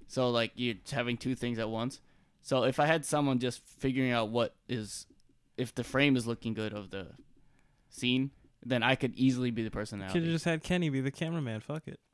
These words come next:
Speaker 1: Kenny the cameraman.
Speaker 2: Yeah, it
Speaker 1: Yeah,
Speaker 2: rhymes.
Speaker 1: but, um, yeah, I just came to that random realization. Um,
Speaker 2: Oh, can I ask you something? What the
Speaker 1: Yeah.
Speaker 2: fuck is poutine?
Speaker 1: So poutine, uh, I, I'm sorry if this is wrong, but I'm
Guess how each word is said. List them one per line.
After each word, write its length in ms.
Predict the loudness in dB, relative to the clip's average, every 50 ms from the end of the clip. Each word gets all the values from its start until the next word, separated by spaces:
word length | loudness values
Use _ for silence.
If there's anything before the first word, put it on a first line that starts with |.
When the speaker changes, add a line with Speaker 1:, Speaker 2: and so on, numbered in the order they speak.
| _ _ _ -20 -20 -12 -4
Speaker 1:
Kenny 220 | -2 0 0 0
the 120 | 0 -2 -2
cameraman. 460 | 0 2 2 4 4 4 2 0 -2 -4 -2
Speaker 2:
Yeah, 240 | 0 2 2 2 0 -4 -8 -8 -4
it 80 | 0 2
Speaker 1:
Yeah, 160 | 2 4 2
Speaker 2:
rhymes. 180 | 0 -2 -6 -6
Speaker 1:
but, 340 | -4 -4 -4 -4 -6 -8 -10 _ _ _ _ -2
um, 400 | 0 0 0 0 -2 -4 -6 -10 -14 -20 _ -6
yeah, 220 | -2 0 0 0 0
I 120 | 0 -2 0
just 220 | 0 -2 -6 -4 -2
came 140 | -2 0 2
to 80 | 2
that 100 | 0 0
random 260 | 2 0 -2 -2 -2 -2
realization. 540 | -4 -4 -6 -8 -8 -8 -8 -8 -8 -10 -10 -12 -16 -16 -16 -18 -20 _ _ _ _ _ _ _ -12
Um, 600 | -8 -8 -6 -6 -6 -6 -4 -6 -6 -6 -8 -10 -14 _ _ _ 2
Speaker 2:
Oh, 120 | 2 4
can 140 | 4 4 0
I 80 | 2 4
ask 240 | 4 4 4 4 2
you 60 | -2
something? 360 | 0 0 0 2 0 -2 -4 -6 -12 -20 -20 _ -6
What 100 | 0 2
the 60 | 2
Speaker 1:
Yeah. 80 | 2 0
Speaker 2:
fuck 400 | -4 0 4 6 6 6 4 0
is 160 | -6 -6 -4
poutine? 640 | -2 0 2 2 0 0 -4 -8 -8 -8 -10 -12 -14 -18 -20 -20 _ _ -20 -20 -20 -20 _ -8 -2 2
Speaker 1:
So 180 | 4 4 4
poutine, 500 | 6 4 4 4 4 4 4 4 4 2 2 2 2 2 2 2 0
uh, 40 | -2 -4 -16 _ _ _ _ -2
I, 180 | 2 4 4 4 2 -4 -14 -16 _ -8 -8 -8 -8 -10 -10 -10 -6 -2
I'm 140 | 0 0 4
sorry 240 | 6 6 8 8 8
if 80 | 6 4
this 120 | 2 0
is 120 | 0 0
wrong, 240 | 2 2 2 2 0
but 220 | 0 0 0 0 2
I'm 300 | 0 0 0 0 -2 -6